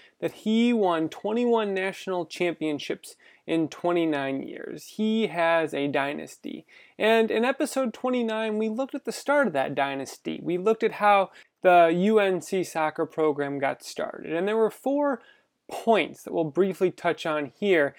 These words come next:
just to catch you up. One, the program started by someone who wanted to scratch their own itch, and scratching your own itch is solving your own problem, and the reason that works so, so,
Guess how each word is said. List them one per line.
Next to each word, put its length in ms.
just 160
to 80
catch 320
you 160
up. 180
One, 560
the 260
program 580
started 440
by 120
someone 320
who 80
wanted 260
to 100
scratch 540
their 240
own 160
itch, 420
and 240
scratching 420
your 180
own 100
itch 160
is 120
solving 400
your 200
own 160
problem, 560
and 240
the 80
reason 340
that 180
works 280
so, 80
so, 320